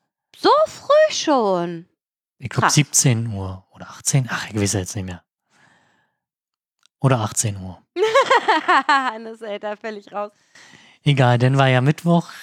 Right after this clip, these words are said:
Speaker 2: letzten Mittwoch war auch D-J-Workshop
Speaker 1: Ja, genau, hab
Speaker 2: gewesen.
Speaker 1: ich
Speaker 2: Der war
Speaker 1: gesehen
Speaker 2: jetzt
Speaker 1: auf
Speaker 2: auch
Speaker 1: Insta.
Speaker 2: zum ersten Mal wieder drin gewesen.
Speaker 1: Hab ich
Speaker 2: Das
Speaker 1: auch
Speaker 2: war
Speaker 1: gesehen.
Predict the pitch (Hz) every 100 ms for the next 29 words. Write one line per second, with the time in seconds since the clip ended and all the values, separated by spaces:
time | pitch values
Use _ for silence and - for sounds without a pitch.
0 | - 135 147 - 143 139 143 131 123 113
1 | 113 113 - 147 170 160 151 165 359 440
2 | 453 403 311 302 208 127 123 120 123 123
3 | - 160 147 - 311 139 131 123 135 -
4 | 127 120 113 110 117 151 160 151 151 147
5 | 139 127 226 131 254 285